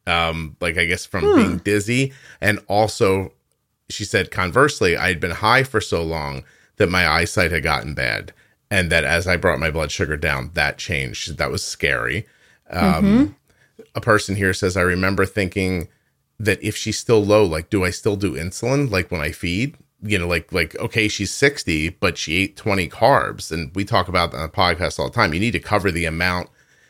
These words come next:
Speaker 1: You know, there's an amount of carbs to fix the low, and then there's an amount of carbs you don't need. Some of that needs insulin.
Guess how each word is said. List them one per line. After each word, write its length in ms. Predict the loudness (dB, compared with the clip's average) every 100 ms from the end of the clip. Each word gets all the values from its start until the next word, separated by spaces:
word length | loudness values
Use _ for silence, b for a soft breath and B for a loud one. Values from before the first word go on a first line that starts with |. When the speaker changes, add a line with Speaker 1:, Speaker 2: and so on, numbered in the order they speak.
| b b
Speaker 1:
You 80 | -2
know, 40 | 2
there's 220 | 2 2
an 60 |
amount 420 | 0 2 2 2 -2
of 100 | -2
carbs 440 | 4 4 2 -2
to 80 | -6
fix 280 | -2 -2 -2
the 120 | 2
low, 400 | 4 6 4 0 -2
and 120 | -4
then 120 | -4
there's 180 | -4 -4
an 60 |
amount 220 | -4 -4 -6
of 100 | -4
carbs 300 | -2 -2 -2
you 80 |
don't 260 | -4 -6 -4
need. 400 | -2 0 0 -4 -14
Some 260 | -6 0
of 100 | 0 0
that 200 | -2 -4
needs 300 | -8 -8 -6
insulin. 540 | -6 -8 -12 -14 -16